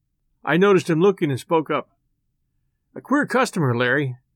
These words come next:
Nobody but my grandfather could ever have discovered him. He found him up in Vermont." Larry answered,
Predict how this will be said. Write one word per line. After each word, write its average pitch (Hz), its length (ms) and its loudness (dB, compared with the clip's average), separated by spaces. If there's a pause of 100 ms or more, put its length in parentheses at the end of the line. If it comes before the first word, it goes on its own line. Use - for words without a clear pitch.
(160)
Nobody 208 260 0
but 214 180 0
my 196 140 0
grandfather 160 580 -2
could 185 240 -8
ever 208 220 -2
have 180 140 2
discovered 151 500 -4
him. 71 140 -14 (560)
He - 80 -6
found 240 280 -2
him 165 80 0
up 170 160 -2
in 139 100 -4
Vermont." 139 480 -4 (1120)
Larry 139 340 2
answered, 135 320 -8